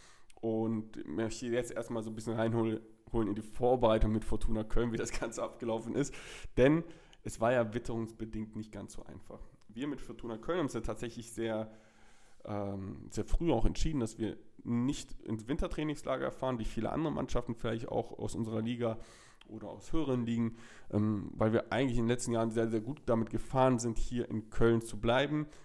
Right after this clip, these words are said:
Auch natürlich wir mit dem Risiko einzugehen, dass mal an der einen oder anderen Trainingseinheit vielleicht nicht so optimal trainieren kannst von den Witterungsbedingungen her.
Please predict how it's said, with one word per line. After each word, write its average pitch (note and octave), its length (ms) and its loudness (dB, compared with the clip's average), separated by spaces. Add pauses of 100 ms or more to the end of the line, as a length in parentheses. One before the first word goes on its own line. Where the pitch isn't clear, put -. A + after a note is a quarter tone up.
(180)
Auch A#2 260 8
natürlich A#2+ 380 2
wir G2+ 280 -4 (140)
mit A2+ 140 -6
dem A2+ 100 0
Risiko A#2+ 300 0
einzugehen, A2 320 -2
dass A2 160 -6
mal A2 260 0
an G#2+ 200 -2
der - 220 -8
einen B2+ 240 2
oder A2+ 180 0
anderen A#2+ 200 -2
Trainingseinheit A2 720 -6
vielleicht G2 300 -8
nicht B2 220 -6
so C3 120 -6
optimal A2 440 -6
trainieren B2 440 -8
kannst B2 260 -10
von A#2+ 120 -4
den A2 80 -4
Witterungsbedingungen A2 720 -2
her. G#2+ 140 -6